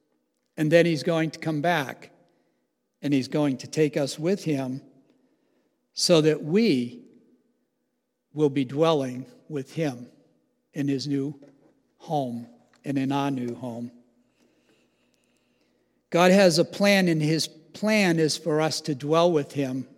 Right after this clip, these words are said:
for eternity. He was there with man in the Garden of Eden. He was there with man in Egypt in the desert.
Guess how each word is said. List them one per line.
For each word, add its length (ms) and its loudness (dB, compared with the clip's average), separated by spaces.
for 140 -2
eternity. 800 -4
He 200 4
was 280 4
there 480 2
with 360 -2
man 600 -2
in 140 -6
the 80 -4
Garden 400 -2
of 120 -4
Eden. 520 -4
He 160 6
was 240 4
there 220 6
with 220 0
man 340 0
in 140 0
Egypt 760 -4
in 140 -2
the 100 2
desert. 520 0